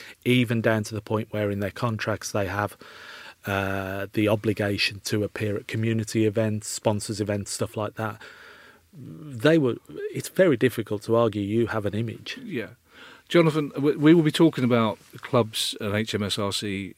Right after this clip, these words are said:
Speaker 2: in future pods 'cause it's a question we've always been asked. I'm glad that you had the last word on this pod, though, Jonathan, because you've been a, a compelling and fascinating guest, and I really thank you for your honesty and insight, and I'm hoping it'll only take a couple of pints for you to start revealing stuff upstairs that you couldn't possibly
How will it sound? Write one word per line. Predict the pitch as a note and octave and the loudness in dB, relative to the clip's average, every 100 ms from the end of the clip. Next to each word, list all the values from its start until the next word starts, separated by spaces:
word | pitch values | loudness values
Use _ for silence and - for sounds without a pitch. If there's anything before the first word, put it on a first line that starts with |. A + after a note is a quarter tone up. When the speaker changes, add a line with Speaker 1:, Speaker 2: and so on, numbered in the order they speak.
| - | -10
Speaker 2:
in | F#2+ | -10
future | F2 G#2+ F#2+ F#2 | -6 -6 -6 -8
pods | F2+ F2+ - | -8 -8 -10
'cause | - F#2+ | -12 -10
it's | F2 | -10
a | F2+ | -10
question | G2+ F2+ - | -6 -6 -4
we've | F2 | -4
always | F#2+ F2 | -4 -4
been | F#2 | -4
asked. | F#2 - | -4 -2
I'm | A#2+ C3 | 0 2
glad | A#2+ E3 D#3 | 4 4 4
that | C3+ | 4
you | A#2 | 4
had | G#2+ G2 | 4 2
the | |
last | F#2+ F2 - | 0 0 -2
word | G2 E2+ | -4 -4
on | F2 F2+ | -4 -8
this | E2+ - - _ | -8 -10 -16 _
pod, | - D#2+ | -10 -8
though, | F2+ E2+ | -6 -8
Jonathan, | - F#2+ F#2 G#2+ | -8 -8 -8 -10
because | G2 G#2 F#2 - - - - - | -8 -6 -6 -10 -20 -18 -20 -14
you've | - G#2+ | -10 0
been | A#2 G#2 G2+ - - - _ | 4 4 0 -4 -20 -20 _
a, | - - _ - | -10 -10 _ -14
a | - | -6
compelling | - G#2 - C3 F#2 F2 - - - - - _ | -4 -2 0 2 2 -2 -10 -20 -20 -20 -20 _
and | - G2 | -12 -4
fascinating | A2+ - F#2+ F2+ F#2+ | -2 -2 -4 -4 -4
guest, | F2+ E2 - | -4 -6 -12
and | - G2+ G2+ | -12 -8 -6
I | G2+ | -6
really | F#2+ G#2+ G2+ | -4 -2 -2
thank | G#2+ G#2 G#2+ | -2 -2 -4
you | |
for | F#2 | -6
your | G2+ G2 G2 | -2 -2 -2
honesty | G2 F#2 - F#2+ F2+ - | -4 -4 -6 -6 -8 -8
and | F#2 F#2 F2 - - - - _ - | -6 -6 -8 -16 -20 -20 -20 _ 0
insight, | A#2 G#2+ F#2 F2 F#2 | 2 2 0 -2 -4
and | G2+ | -6
I'm | G2 | -2
hoping | A2 G2+ G2+ | -2 -2 -4
it'll | F#2+ G2 G2 | -6 -4 -4
only | F#2+ | -4
take | G#2+ G2 | -4 -8
a | F#2 | -8
couple | F#2+ - | -8 -8
of | F#2 | -8
pints | G#2 G2 F#2 | -6 -8 -8
for | F#2 | -10
you | |
to | F#2 | -10
start | - G2+ F#2 | -6 -6 -6
revealing | G2 F#2+ F2+ | -4 -2 -2
stuff | E2+ G#2 F2+ | -4 -6 -6
upstairs | G2 - G#2 F#2+ | -8 -6 -6 -6
that | G2 | -8
you | F#2+ | -10
couldn't | - G#2+ G2 | -8 -8 -4
possibly | A2 - G#2 F2+ | -4 -4 -4 -6